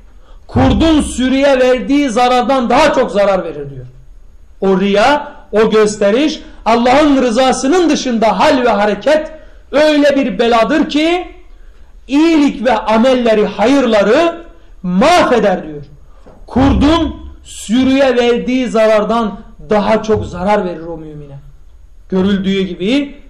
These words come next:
bir günah, bir gösteriş amelleri nasıl yok edip mahvediyor. Bunun için bu ayeti kerimeyi her mümin ezberleyip güzel güzel tefekkür etmesi gerekiyor. "Ey iman edenler, Allah'tan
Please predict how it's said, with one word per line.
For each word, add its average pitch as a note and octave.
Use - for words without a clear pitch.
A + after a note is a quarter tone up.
bir A3+
günah, G3+
bir G#3
gösteriş G3
amelleri G3+
nasıl G3
yok A#3
edip F#3
mahvediyor. D#3
Bunun G#3+
için A3
bu A#3+
ayeti F#3+
kerimeyi F3
her A3
mümin F#3
ezberleyip F#3
güzel E3+
güzel D#3
tefekkür F3
etmesi D#3
gerekiyor. C#3+
"Ey A3
iman G#3
edenler, G3
Allah'tan A3+